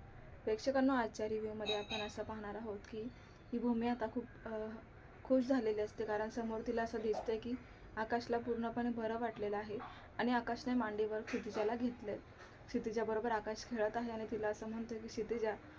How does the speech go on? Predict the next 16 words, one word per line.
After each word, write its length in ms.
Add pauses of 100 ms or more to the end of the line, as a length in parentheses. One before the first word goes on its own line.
(260)
अगं 160
मी 100
पूर्णपणे 480
बरा 300
झालोय, 300 (380)
तुझा 180
बाबा 240
तुझ्यासाठी 540
खेळायला 300 (100)
तयार 240
झालाय. 340 (360)
आज 200
मला 220
पूर्ण 300
बरं 240
वाटतंय 340